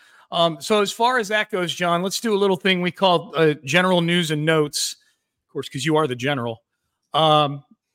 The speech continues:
and, uh, C J Stroud, we mentioned C J Stroud. He's fourth in the N F L in passing yards right now. I know that he's put up some big numbers, but you got some notes on C J Stroud.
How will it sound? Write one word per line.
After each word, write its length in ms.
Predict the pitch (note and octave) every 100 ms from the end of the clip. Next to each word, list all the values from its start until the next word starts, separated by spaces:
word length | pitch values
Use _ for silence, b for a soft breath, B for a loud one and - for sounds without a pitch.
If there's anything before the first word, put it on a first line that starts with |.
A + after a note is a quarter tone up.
| -
and, 300 | E3+ E3 D#3
uh, 320 | D3+ D3 D3+ C#3
C 240 | - - G#3+
J 180 | F#3 F#3
Stroud, 480 | - - D#3 C#3
we 80 | C3
mentioned 320 | E3 F#3 F3+
C 200 | - F#3
J 160 | E3 E3
Stroud. 600 | - E3+ D#3+ D#3 D#3 D3+ -
He's 640 | F3 F#3 F3 - - - - _ _
fourth 440 | - G3+ G3+ G#3 G3+
in 80 |
the 140 | F#3 F3
N 100 | F3
F 260 | E3+ -
L 260 | F#3 F3 F3
in 100 | D3
passing 500 | - D#3+ D#3+ - E3+
yards 320 | D#3+ D#3+ D3
right 160 | D#3+ D3
now. 220 | D#3+ D#3
I 60 | C#3
know 160 | D3
that 160 | D3+ D3
he's 120 | C#3+
put 140 | - D#3+
up 120 | D3+
some 160 | C#3+
big 220 | B2+ D3+ C#3
numbers, 320 | D3 D3 B2+
but 120 | C#3
you 100 | D3+
got 160 | D3+ C#3+
some 180 | C#3
notes 280 | C3+ C#3+ -
on 100 | C3
C 180 | A#2+ C#3
J 200 | A#2+ A2
Stroud. 340 | - G2+ F#2+